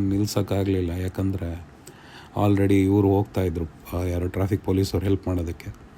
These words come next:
So, ಇವ್ರಿಗೂ ಪಾಪ ಬೇರೆ ಅವ್ರ ಕೆಲಸ ನೋಡ್ಕೋಬೇಕಲ್ವ, ಅವರು ಡೈಲಿ ಇಷ್ಟು ದುಡಿಬೇಕು ಅಂತಂದಿರುತ್ತೆ, ಅದಕ್ಕೆ ಅವರು ಹೊರಟರು,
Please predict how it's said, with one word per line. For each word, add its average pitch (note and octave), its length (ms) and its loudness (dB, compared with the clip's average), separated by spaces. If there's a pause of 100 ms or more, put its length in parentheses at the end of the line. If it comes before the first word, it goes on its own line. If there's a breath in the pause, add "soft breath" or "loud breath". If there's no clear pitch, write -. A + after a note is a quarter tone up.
(720 loud breath)
So, F2+ 200 -2
ಇವ್ರಿಗೂ A2 540 6
ಪಾಪ G2+ 320 0 (580)
ಬೇರೆ G#2+ 580 4 (600 loud breath)
ಅವ್ರ G#2 140 0
ಕೆಲಸ A2+ 300 2
ನೋಡ್ಕೋಬೇಕಲ್ವ, G#2+ 720 4
ಅವರು G#2+ 500 4 (840)
ಡೈಲಿ A2+ 540 8 (140)
ಇಷ್ಟು G#2+ 380 0
ದುಡಿಬೇಕು G#2 440 4
ಅಂತಂದಿರುತ್ತೆ, G2 580 0
ಅದಕ್ಕೆ F#2 260 0
ಅವರು F#2+ 180 2
ಹೊರಟರು, F#2 580 0